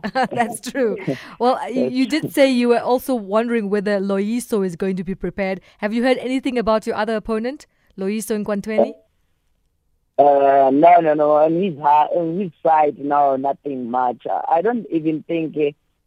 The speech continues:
Speaker 2: he got that thing that he can <laughs> get the belt. They don't, I don't even, even he has a fear of it. But he's just here to fight. He's fine. He's fine. He's so humble. He's cool. He's fine.
Speaker 1: Okay.
Speaker 2: He must come.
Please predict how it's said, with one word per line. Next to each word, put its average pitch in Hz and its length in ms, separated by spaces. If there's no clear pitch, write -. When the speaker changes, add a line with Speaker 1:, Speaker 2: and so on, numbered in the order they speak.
Speaker 2:
he 139 100
got 151 280
that 143 240
thing 139 180
that 135 180
he 131 100
can 131 300
<laughs> 135 400
get 143 200
the 139 100
belt. 127 340
They 131 340
don't, 156 260
I 170 60
don't 202 200
even, 175 200
even 156 340
he 160 60
has 139 120
a 147 120
fear 165 260
of 147 220
it. 135 140
But 147 160
he's 165 160
just 170 220
here 165 200
to 147 280
fight. 127 300
He's 170 240
fine. 156 320
He's 139 220
fine. 143 400
He's - 260
so 156 160
humble. 143 320
He's 143 140
cool. 175 200
He's 143 220
fine. 143 240
Speaker 1:
Okay. 202 400
Speaker 2:
He 180 60
must 165 220
come. 156 340